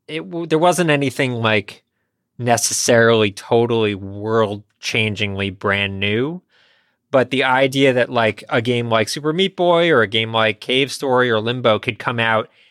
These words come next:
and make a gol-, a colossal amount of money and get released on, like, major platforms was a total sh-, sea change that continues to this day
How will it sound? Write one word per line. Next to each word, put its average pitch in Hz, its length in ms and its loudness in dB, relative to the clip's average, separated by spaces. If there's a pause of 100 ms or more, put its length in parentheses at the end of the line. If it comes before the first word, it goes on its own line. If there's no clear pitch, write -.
(100)
and 117 280 -2
make 127 380 0
a 101 140 0
gol-, 110 440 0
a - 60 -10
colossal 147 640 0
amount 113 220 0
of 104 60 -6
money 117 400 -2
and 131 120 -4
get 165 160 -2
released 185 400 -2
on, 180 160 0
like, 156 200 -2
major 139 400 0
platforms 117 840 -4 (340)
was 165 160 0
a 185 60 2
total 214 360 0
sh-, - 220 -6
sea 247 240 -2
change 117 500 -2 (260)
that 151 140 0
continues 165 640 -4
to 147 200 -12
this 131 240 -4
day 113 560 0